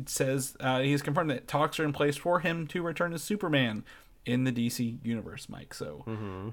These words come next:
Speaker 1: uh, he has come out and said that himself. Um, this could be part of the new Gunn Safran leadership, but there, the producer for this movie is not James Gunn or Peter Safran.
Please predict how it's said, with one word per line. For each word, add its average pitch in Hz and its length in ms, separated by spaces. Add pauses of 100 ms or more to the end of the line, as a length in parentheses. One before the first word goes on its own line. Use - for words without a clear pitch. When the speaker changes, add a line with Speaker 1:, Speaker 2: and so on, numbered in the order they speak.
Speaker 1:
uh, 117 220
he 127 220
has 123 160
come 139 120
out 135 80
and 147 100
said 139 100
that 139 100
himself. 170 460 (440)
Um, 131 480
this 160 300
could 208 400
be 214 260
part 185 360
of 185 120
the 170 80
new 170 300
Gunn 156 460
Safran 156 420
leadership, 147 460
but 165 280 (400)
there, 139 500 (340)
the 139 180
producer 160 500
for 151 140
this 135 180
movie 123 240
is 110 80
not 120 300 (360)
James 117 220
Gunn 110 140
or 110 60
Peter 117 180
Safran. 151 420